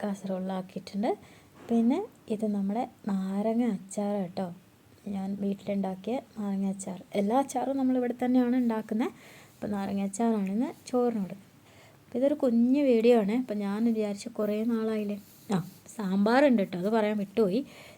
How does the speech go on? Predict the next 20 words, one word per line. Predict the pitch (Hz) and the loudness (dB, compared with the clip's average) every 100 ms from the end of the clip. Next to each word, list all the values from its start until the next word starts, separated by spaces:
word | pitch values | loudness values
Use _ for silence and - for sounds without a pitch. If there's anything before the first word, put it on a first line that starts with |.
| - | -2
സാമ്പാർ | 202 196 196 214 233 | 2 4 4 4 4
ഇവിടെ | 214 214 | 4 2
ഉണ്ട്. | 190 226 370 - - - _ - - - - - - - 214 | 2 2 0 -4 -20 -20 _ -20 -20 -20 -20 -20 -20 0 4
വറുത്തരച്ച | 233 233 269 254 262 | 4 4 2 4 2
സാമ്പാറൊന്നുമല്ല, | 254 220 208 214 208 190 175 277 | 2 2 2 2 2 0 2 0
സാധാ | 320 247 226 233 247 254 | 2 0 2 0 2 2
ഒരു | 220 | 0
സാമ്പാർ | 208 190 180 185 180 | 0 -2 -2 -2 -2
കേട്ടോ. | 196 196 | -2 -2
മുരിങ്ങക്കായൊന്നും | 190 208 220 233 247 254 226 208 | 0 2 2 2 2 2 2 2
ഉണ്ടാവില്ല | 196 190 185 175 180 | 2 2 0 -2 -2
ഈ | |
സീസണിൽ. | 185 196 180 196 185 185 | -2 -4 -4 -4 -4 -4
അപ്പം | 175 - - - - - | -6 -16 -20 -20 -10 -4
എല്ലാ | 214 220 226 240 | -2 0 0 2
പരിപാടിയും | 254 220 214 214 233 | 2 4 2 4 6
കഴിഞ്ഞിട്ട് | 226 214 214 | 6 4 2
എൻ്റെ | 277 262 214 220 | 0 2 0 0
അവസ്ഥ | 214 208 - | -2 -6 -4
ഉണ്ടോ, | 202 190 277 | -2 -2 -4